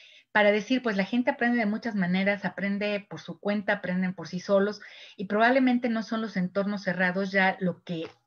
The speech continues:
tiene más que ver con la cultura digital de los jóvenes hoy.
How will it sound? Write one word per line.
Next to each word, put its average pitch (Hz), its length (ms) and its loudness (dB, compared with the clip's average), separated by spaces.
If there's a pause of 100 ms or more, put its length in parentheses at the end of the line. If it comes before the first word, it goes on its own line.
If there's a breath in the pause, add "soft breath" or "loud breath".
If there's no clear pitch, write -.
tiene 208 260 0
más 196 240 0
que 196 120 -2
ver 185 160 0
con 185 120 0
la 170 100 -2
cultura 180 340 -6
digital 180 440 -6
de 175 80 -6
los 156 160 -12
jóvenes 165 480 -8
hoy. 143 100 -16